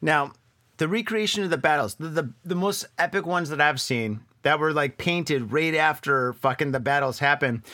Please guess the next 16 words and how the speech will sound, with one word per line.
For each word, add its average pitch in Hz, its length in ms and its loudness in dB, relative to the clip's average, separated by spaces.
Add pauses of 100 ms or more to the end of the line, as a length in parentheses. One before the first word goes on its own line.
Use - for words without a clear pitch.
(260)
was, 156 300 0
uh, 151 220 4
in 151 140 -2
Osaka-jo 151 640 0
Castle. 139 420 2
And 110 80 -4
faders, 160 320 0
you 156 80 -6
can 151 120 -2
see 160 160 -2
this 131 200 -2
if 123 80 -4
you 127 60 -4
go 135 180 0
there. 127 200 -2 (440)
I, 180 180 0